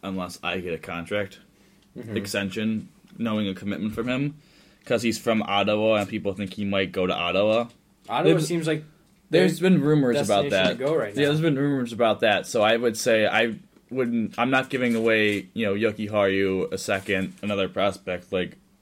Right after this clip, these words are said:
Speaker 1: for a guy that's a r-, rental per se.
Speaker 3: Yeah.
Speaker 1: He is
Speaker 3: We, we, we can't afford rental players right
Speaker 1: No,
Speaker 3: now.
Speaker 1: he is, like,
Speaker 2: No.
Speaker 1: twenty-eight,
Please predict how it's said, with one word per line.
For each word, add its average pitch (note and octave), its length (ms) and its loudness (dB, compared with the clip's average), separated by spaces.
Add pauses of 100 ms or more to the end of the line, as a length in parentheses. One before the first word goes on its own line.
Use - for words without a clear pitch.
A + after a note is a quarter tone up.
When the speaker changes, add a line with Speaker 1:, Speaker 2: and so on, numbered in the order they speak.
(300)
Speaker 1:
for G#2+ 220 -4
a G2 60 0
guy F2+ 300 -4 (140)
that's A2 280 -4
a G2 80 2
r-, G2 280 -6 (120)
rental A#2+ 400 -2
per C#3 160 -6
se. D#3 340 2
Speaker 3:
Yeah. A2+ 180 -6 (360)
Speaker 1:
He E3 140 0
is E3+ 220 2
Speaker 3:
We, G3+ 260 0
we, - 20 -14
we E3+ 200 0
can't F3 240 -2
afford D3 280 -4
rental A#2 240 -8
players G2 360 -12
right G#2 120 -10
Speaker 1:
No, A2+ 160 0
Speaker 3:
now. A2+ 60 -4
Speaker 1:
he F#3+ 120 4
is, G3 140 2
like, F#3 120 4
Speaker 2:
No. - 60 -8
Speaker 1:
twenty-eight, C#3 720 0